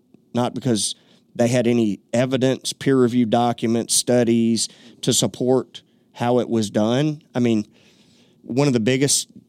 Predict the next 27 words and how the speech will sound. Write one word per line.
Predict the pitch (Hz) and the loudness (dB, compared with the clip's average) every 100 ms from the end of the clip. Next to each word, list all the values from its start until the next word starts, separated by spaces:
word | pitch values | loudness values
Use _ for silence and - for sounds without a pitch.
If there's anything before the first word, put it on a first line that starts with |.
| _ | _
differences, | 120 135 - 120 113 113 110 | -2 0 0 -4 0 0 0
I | 113 | -2
would | 117 107 | -2 -2
say, | - 123 117 113 107 101 - _ | 0 0 2 2 2 -2 -8 _
was, | - 120 120 117 113 113 110 107 - - _ _ _ _ _ _ _ _ - | -8 0 2 2 2 2 0 -2 -4 -10 _ _ _ _ _ _ _ _ -2
and | 123 117 - | 0 0 -2
some | - 139 | -2 0
places | 143 135 123 107 | 0 0 0 -2
are | 117 | -2
still | - 117 | -2 -4
struggling | - 139 175 135 110 | -2 -2 0 0 0
with | 101 | 0
this, | 110 104 107 | 0 0 -2
is | 101 - - _ | -4 -6 -10 _
not | 117 120 | -4 -2
giving | 127 127 120 | 0 0 0
I | 113 | 0
V | 113 131 | 2 0
fluids | - 110 104 - - | 0 -2 0 -2 -4
to | 110 107 104 101 98 101 98 - _ _ _ - | 0 2 2 2 0 -2 -4 -10 _ _ _ -4
patients | 123 - 202 - | -2 -2 -2 -2
that | 110 | -2
have | 113 98 | -2 -4
bled | 113 110 | -2 0
out, | 107 143 98 - - _ _ _ _ - | 0 -2 -4 -12 -20 _ _ _ _ -6
right? | 104 104 - _ - | -2 -2 -4 _ -10
Like, | 104 101 | -6 -4